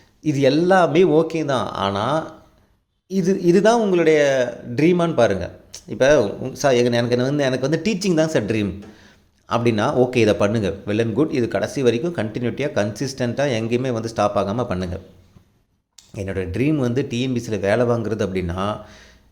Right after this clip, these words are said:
இதை நீங்க டெம்பரவரியா ஸ்டாப் பண்றது தான் நல்லதுன்னு எனக்கு தோணுச்சு. ஓகேங்களா?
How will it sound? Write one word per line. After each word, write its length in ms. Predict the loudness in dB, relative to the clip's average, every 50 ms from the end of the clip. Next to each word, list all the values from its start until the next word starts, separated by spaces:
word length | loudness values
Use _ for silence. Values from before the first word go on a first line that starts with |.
| _ _ _ _ _ _ _ _
இதை 260 | -8 -4 -2 -2 -2
நீங்க 200 | -2 -2 -2 -2
டெம்பரவரியா 560 | 0 0 -2 -2 0 -2 -2 0 2 2 0
ஸ்டாப் 540 | 0 0 0 2 2 0 0 -4 -4 -2 -2
பண்றது 420 | 0 0 -2 -2 -4 -4 -4 -2
தான் 260 | -2 -2 -2 -2 0
நல்லதுன்னு 500 | 0 0 0 0 -2 -2 -2 -4 -6 -6
எனக்கு 360 | -6 -6 -6 -6 -6 -6 -6 -4
தோணுச்சு. 600 | -4 -2 -2 -4 -4 -4 -6 -4 -4 -4 -6 -6
ஓகேங்களா? 480 | -6 -8 -6 -4 -2 -2 -2 -4 -6